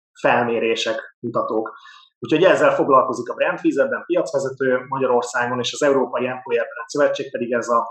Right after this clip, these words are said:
szakmai szervezet, ernyő szervezet, és ebben egyrészt társalapítók vagyunk, most már tizenhat országot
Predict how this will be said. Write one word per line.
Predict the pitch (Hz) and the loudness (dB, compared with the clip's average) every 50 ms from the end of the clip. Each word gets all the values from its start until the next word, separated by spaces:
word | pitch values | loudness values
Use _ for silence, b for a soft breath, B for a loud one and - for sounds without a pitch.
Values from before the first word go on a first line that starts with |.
| B B B B _ | B B B B _
szakmai | - - 143 - - - 131 120 113 | -2 -2 0 0 0 -2 -4 -4 -4
szervezet, | - - 143 135 127 123 123 117 110 110 117 110 110 - - - | -4 -2 0 2 2 2 2 0 0 0 0 -2 -2 -4 -8 -8
ernyő | - 131 127 127 127 120 117 | -2 0 0 0 0 -2 -6
szervezet, | 110 - 131 131 139 147 135 131 127 - | -4 -2 0 0 2 2 0 0 -2 -4
és | 127 - | -6 -6
ebben | 123 113 110 110 107 110 110 110 107 - _ _ _ _ _ b b b b _ | -6 -6 -6 -4 -4 -4 -4 -4 -8 -12 _ _ _ _ _ b b b b _
egyrészt | - 135 135 139 123 - - | -4 -2 0 0 0 -2 0
társalapítók | - 135 135 143 - - 160 151 160 156 - - 135 117 | 2 2 2 2 2 2 2 2 2 0 -2 -2 -4 -4
vagyunk, | 127 127 127 123 | -4 -6 -8 -8
most | 117 - - | -10 -8 -6
már | 123 113 | -6 -6
tizenhat | - - 123 117 117 107 - 123 123 123 | -6 -6 -6 -6 -6 -6 -4 -4 -4 -4
országot | 120 113 127 139 - - 147 147 143 139 143 139 139 | -2 -4 -4 -4 -2 0 0 0 2 0 0 -2 -4